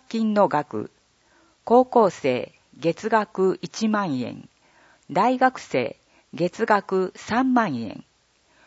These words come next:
大学生は入学時に二十万円の一時金を支給します。対象枠、対象者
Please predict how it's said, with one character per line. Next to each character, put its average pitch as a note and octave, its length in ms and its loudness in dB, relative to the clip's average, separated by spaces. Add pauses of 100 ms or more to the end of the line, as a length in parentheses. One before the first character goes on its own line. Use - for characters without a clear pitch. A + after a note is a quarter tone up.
(120)
大 G3 240 0
学 B3 180 2
生 D3 300 0
は B2+ 280 -2 (220)
入 A#3+ 240 2
学 B3 300 2
時 G3 160 -4
に B3 380 -6
二 E3+ 160 -6
十 C#4 260 0
万 C#4 260 4
円 C#3 300 -4
の B2+ 320 -4
一 - 220 -12
時 C4 160 -2
金 A3 300 0
を G3+ 120 8
支 - 220 -6
給 E3 220 0
し - 180 -8
ま A2 140 -8
す。 - 220 -20 (1080)
対 B3 220 0
象 A3+ 320 2
枠、 B2+ 440 -2 (460)
対 A#3 220 2
象 G#3+ 260 0
者 - 340 -2